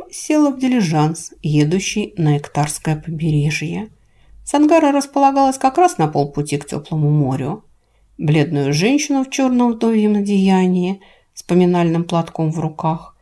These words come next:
никто из попутчиков старался не беспокоить. Во-первых, это плохая примета, а во-вторых – Слишком уж роскошен был платок.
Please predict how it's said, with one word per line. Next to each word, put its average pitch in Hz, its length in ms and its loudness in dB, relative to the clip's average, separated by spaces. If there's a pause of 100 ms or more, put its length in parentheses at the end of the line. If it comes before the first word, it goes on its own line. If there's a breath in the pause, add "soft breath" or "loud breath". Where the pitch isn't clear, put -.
(380)
никто 226 340 0
из - 200 -4
попутчиков 269 600 -2
старался 185 540 -4
не 180 80 0
беспокоить. 151 960 -6 (480)
Во-первых, 147 560 -2
это 151 180 -6
плохая 160 380 -2
примета, 247 640 0 (320)
а 139 160 2
во-вторых – - 720 -4 (360 soft breath)
Слишком 180 500 0
уж 170 240 -2
роскошен 156 680 -2
был 139 140 -2
платок. 139 680 -4